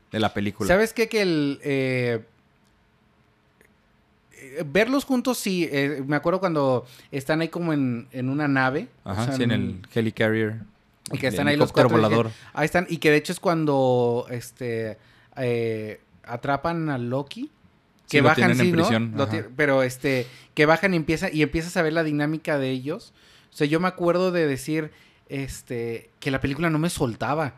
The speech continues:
Speaker 1: Ujú.
Speaker 2: La película te tiene así entretenido porque cuando no hay, ¿sabes qué también tiene? Que no tiene, no abusa de la acción.
Speaker 1: Sí, ¿no?
Speaker 2: O sea, dentro de todo,
Speaker 1: Deja
Speaker 2: dentro de que tiene
Speaker 1: respirar todo.
Speaker 2: mucha, mucha acción,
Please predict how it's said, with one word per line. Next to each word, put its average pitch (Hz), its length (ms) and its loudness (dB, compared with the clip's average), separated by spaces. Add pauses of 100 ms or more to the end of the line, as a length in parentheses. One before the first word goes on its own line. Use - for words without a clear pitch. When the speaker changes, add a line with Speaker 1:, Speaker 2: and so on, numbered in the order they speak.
(100)
Speaker 1:
Ujú. 107 260 -4
Speaker 2:
La 135 160 2
película 143 320 0
te 170 120 -2
tiene 156 240 2
así 180 160 0
entretenido 151 440 2
porque 151 240 -4
cuando 139 300 2
no 147 160 4
hay, 190 140 0 (300)
¿sabes 220 220 0
qué 254 100 -6
también 214 280 -2
tiene? 156 320 -2 (240)
Que 147 120 0
no 156 180 2
tiene, 180 380 -2
no 156 140 0
abusa 170 480 0
de 175 80 2
la 123 120 0
acción. 131 500 -2 (320)
Speaker 1:
Sí, 120 180 0
¿no? 117 140 2
Speaker 2:
O - 20 2
sea, 165 140 2
dentro 156 340 2
de 143 100 2
todo, 156 380 2
Speaker 1:
Deja 170 120 4
Speaker 2:
dentro 143 120 6
de 147 80 6
que 143 80 6
tiene 180 200 4
Speaker 1:
respirar - 200 6
todo. 123 160 10
Speaker 2:
mucha, 180 220 6
mucha 175 460 2
acción, 180 440 -2